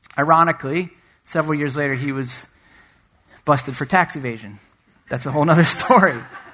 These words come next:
But the blessing of wealth and the American dream is both a blessing and a curse in our culture.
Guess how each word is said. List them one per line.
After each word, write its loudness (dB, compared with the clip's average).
But 0
the 4
blessing 4
of 4
wealth 4
and 0
the 6
American 4
dream -2
is 4
both 4
a 4
blessing 2
and -4
a -6
curse -8
in -4
our 0
culture. -14